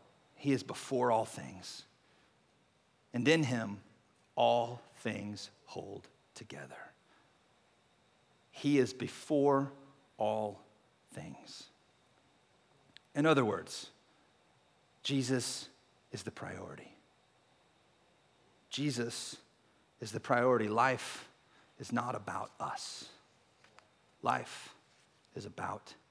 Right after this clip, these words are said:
him. Rick Warren, in his book, Purpose Driven Life, it's like the, like the,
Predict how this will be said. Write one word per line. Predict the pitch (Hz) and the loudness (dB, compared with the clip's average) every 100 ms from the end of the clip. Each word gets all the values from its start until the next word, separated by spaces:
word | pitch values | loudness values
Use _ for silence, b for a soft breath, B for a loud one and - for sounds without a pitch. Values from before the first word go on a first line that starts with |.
| _ _ _ _ _ _ - | _ _ _ _ _ _ -18
him. | - 104 - - _ _ _ _ _ _ _ _ _ _ - - | -12 -10 -12 -20 _ _ _ _ _ _ _ _ _ _ -20 -2
Rick | 147 151 | 2 4
Warren, | 139 147 143 | 8 8 10
in | 123 | 8
his | 120 | 4
book, | 95 135 - | 6 4 6
Purpose | 139 123 117 | 2 2 0
Driven | 123 113 | 2 4
Life, | 117 110 - | 4 4 2
it's | 117 - | -2 4
like | 180 - | 4 8
the, | 156 110 B B B B - | 8 8 B B B B 4
like | 139 131 | 4 8
the, | 139 | 8